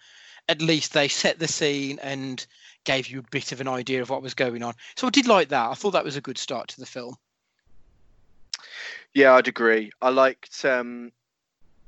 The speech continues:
Speaker 2: I liked, in a strange way, how I disliked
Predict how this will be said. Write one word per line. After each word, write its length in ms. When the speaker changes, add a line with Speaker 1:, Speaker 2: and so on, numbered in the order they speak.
Speaker 2:
I 120
liked, 580
in 160
a 80
strange 420
way, 380
how 200
I 80
disliked 680